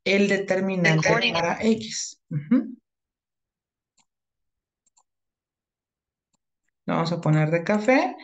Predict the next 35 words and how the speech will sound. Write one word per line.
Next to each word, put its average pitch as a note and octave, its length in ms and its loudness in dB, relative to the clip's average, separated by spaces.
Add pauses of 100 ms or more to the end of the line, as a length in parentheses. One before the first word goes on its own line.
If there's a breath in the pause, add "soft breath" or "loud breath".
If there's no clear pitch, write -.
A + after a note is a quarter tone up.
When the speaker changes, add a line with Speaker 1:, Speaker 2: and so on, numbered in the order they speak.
(280 loud breath)
Speaker 1:
y, A3+ 280 4
ojo, G#3 380 0
tendríamos E3 720 2
para D#3+ 360 0
X, G#3+ 560 0 (360 loud breath)
eh, F3+ 160 0
no F#3+ 200 2
se A3+ 120 4
nos A3 200 4
olvide G3+ 440 2
que F#3 100 2
vamos F3 320 2
a F3 40 0
modificar D3+ 600 2
la E3 160 0
columna D3+ 420 4
de D#3+ 100 4
las F3+ 260 0
X F3+ 360 -2
por D#3+ 140 2
los D3+ 140 2
resultados F#3 680 0
que D3 140 -2
colocamos D#3+ 840 2 (280)
uno F#3 580 2 (180)
y F3+ 220 -4
tres, C#3 260 0
justamente G3+ 640 2
porque E3+ 340 -2
son E3 200 0
los E3 120 0
resultados D3+ 680 2
de D3 100 4
la C#3+ 400 2
ecuación C#3 680 -2